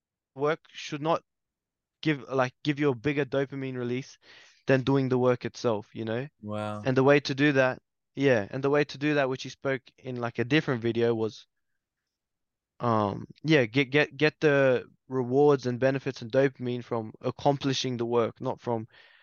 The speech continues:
Speaker 1: fulfilling it, fulfilling in, like, a, a thing like TikTok to, to help. Yeah. Th-, th-,
Speaker 2: Beautiful.
Speaker 1: those are my thoughts.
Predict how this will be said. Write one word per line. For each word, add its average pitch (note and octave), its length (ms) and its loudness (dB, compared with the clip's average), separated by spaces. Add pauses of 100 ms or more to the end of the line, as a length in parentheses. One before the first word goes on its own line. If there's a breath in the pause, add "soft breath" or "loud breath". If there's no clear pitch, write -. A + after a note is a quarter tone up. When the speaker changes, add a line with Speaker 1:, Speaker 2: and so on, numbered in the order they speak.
(380 soft breath)
Speaker 1:
fulfilling C#3 460 4
it, C3 240 2
fulfilling C3 440 -2
in, B2+ 100 2
like, A#2 200 -2
a, A2 340 -2
a A#2+ 80 -6
thing B2 200 -2
like A#2 200 0
TikTok - 500 -8
to, - 180 -12
to A#2 140 -6
help. A#2+ 240 -2 (120)
Yeah. C3 220 2 (800)
Th-, D#3 180 -4 (140)
th-, D3 180 -4
Speaker 2:
Beautiful. - 40 -20
Speaker 1:
those C3+ 200 -2
are A#2 60 -4
my G#2+ 160 -2 (100)
thoughts. - 460 -8